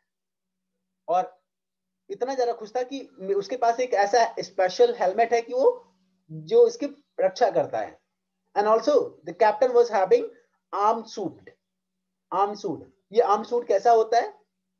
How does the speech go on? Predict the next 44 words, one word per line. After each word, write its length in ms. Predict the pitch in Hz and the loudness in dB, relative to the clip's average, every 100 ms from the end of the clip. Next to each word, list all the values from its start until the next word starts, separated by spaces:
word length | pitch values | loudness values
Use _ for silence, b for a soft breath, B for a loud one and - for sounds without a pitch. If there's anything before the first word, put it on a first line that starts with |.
| _ _ _ | _ _ _
जब 240 | 160 202 - | -4 -4 -2
captain 460 | 190 180 - 240 | -4 -4 2 2
की 120 | 240 240 | 2 -2
जो 120 | 220 | -2
nerves 420 | 196 196 196 - | 0 0 0 -4
है, 100 | 180 | -8
जो 100 | 160 | -8
नसें 360 | 175 175 226 214 | -12 -10 -10 -10
हैं, 220 | 202 147 | -10 -10
muscles 500 | 160 165 214 - _ _ _ _ _ _ _ - | -12 -8 -10 -10 _ _ _ _ _ _ _ -6
या 100 | 190 | -4
movement, 480 | 196 226 240 - - _ _ _ _ - | -4 -2 -4 -4 -20 _ _ _ _ -14
यानी 140 | 254 | -12
उसकी 200 | 269 302 | -10 -4
जो 140 | 247 | 0
body 340 | 240 196 220 262 | 2 2 -2 -2
का 140 | 269 | -4
movement 400 | 233 214 220 214 | -4 -6 -8 -4
है, 300 | 240 208 - _ _ _ _ _ | -4 -4 -8 _ _ _ _ _
अगर 220 | 175 196 240 | 0 4 4
वो 580 | 185 190 262 269 - _ - | 2 4 4 2 -12 _ -14
बोले 600 | 156 208 247 277 240 - _ _ - | 0 2 4 2 2 -2 _ _ -8
उस 200 | 196 - | -6 0
पे 140 | 214 | -2
shoot 200 | 214 220 | -2 -8
से 140 | - 247 | -2 0
कि 120 | 247 | 4
run, 220 | 220 165 | 2 2
अगर 240 | 147 190 | 0 0
वो 100 | 214 | 2
indicate 380 | 202 202 240 247 | 0 -2 -2 -2
करे 180 | 226 220 | 2 2
कि 180 | 226 262 | 0 -6
run 240 | 196 226 | 0 0
करने 280 | 226 220 214 | 4 0 0
के 80 | 214 | 0
लिए 80 | 208 | -2
indicate 380 | 190 190 175 | -2 -6 -4
करे, 360 | 190 453 427 - - | 0 0 0 -8 -6
तो 80 | 202 | 0
वो 140 | 208 | 0
suit 340 | 202 202 226 - | -2 -10 -14 -10
जो 120 | 165 | -10
है, 440 | 170 175 202 247 | -6 -4 -6 -8